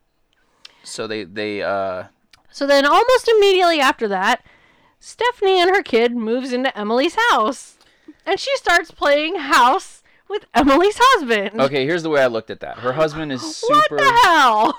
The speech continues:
Speaker 1: her husband was super codependent.
Speaker 2: <laughs>
Speaker 1: He was also lazy too. He was la-, like, Emily was lazy with the kid, so was he. He was kind of like an, you know, like, whatever. So I think he was just
Speaker 2: Hmm.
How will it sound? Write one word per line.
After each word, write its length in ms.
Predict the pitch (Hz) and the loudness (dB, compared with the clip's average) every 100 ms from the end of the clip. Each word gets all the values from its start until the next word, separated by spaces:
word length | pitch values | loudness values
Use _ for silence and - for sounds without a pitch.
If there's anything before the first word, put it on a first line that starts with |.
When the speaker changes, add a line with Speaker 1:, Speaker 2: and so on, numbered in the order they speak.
| - | -6
Speaker 1:
her 140 | 147 | -2
husband 300 | 156 143 143 | 0 -2 -6
was 140 | 123 - | -10 -10
super 300 | 131 156 151 | -12 -12 -6
codependent. 720 | 143 143 147 117 101 101 - | -6 -6 -8 -10 -10 -12 -16
Speaker 2:
<laughs> 60 | - - - 622 587 - _ _ _ _ _ _ | -20 -10 2 2 2 -2 _ _ _ _ _ _
Speaker 1:
He 380 | - 151 180 185 | -16 -12 -8 -6
was 120 | 160 | -2
also 300 | 147 151 151 | 0 0 -4
lazy 400 | 127 123 120 117 | -6 -6 -8 -12
too. 320 | 110 110 85 101 | -14 -14 -16 -14
He 160 | 143 180 | -12 -8
was 180 | 156 | -10
la-, 120 | 135 127 | -8 -10
like, 160 | 113 117 | -10 -8
Emily 320 | 123 151 160 151 | -10 -8 -10 -12
was 160 | 139 | -12
lazy 400 | 135 139 135 135 | -10 -10 -10 -12
with 220 | 123 120 | -12 -14
the 100 | - | -18
kid, 380 | 120 123 120 123 _ | -12 -10 -10 -12 _
so 240 | _ 123 117 | _ -8 -8
was 140 | 110 | -10
he. 300 | 107 76 - _ | -16 -20 -20 _
He 140 | - 120 | -14 -14
was 100 | - | -12
kind 220 | 123 110 | -12 -12
of 120 | 101 | -10
like 220 | 101 98 | -10 -10
an, 300 | 98 95 95 _ | -14 -16 -20 _
you 140 | 95 98 | -20 -16
know, 300 | 92 90 101 _ _ | -14 -16 -18 _ _
like, 320 | 92 87 85 | -20 -18 -18
whatever. 600 | - 101 104 92 85 - _ _ _ _ _ _ _ _ | -20 -12 -8 -8 -10 -16 _ _ _ _ _ _ _ _
So 460 | - 117 110 82 - _ | -6 -2 -2 -4 -10 _
I 80 | 113 | -8
think 220 | 143 135 | -6 -10
he 300 | - 139 139 | -12 -12 -8
was 240 | 123 107 | -8 -10
just 640 | - 117 107 - - - _ | -10 -10 -10 -16 -20 -20 _
Speaker 2:
Hmm. 80 | 240 | -20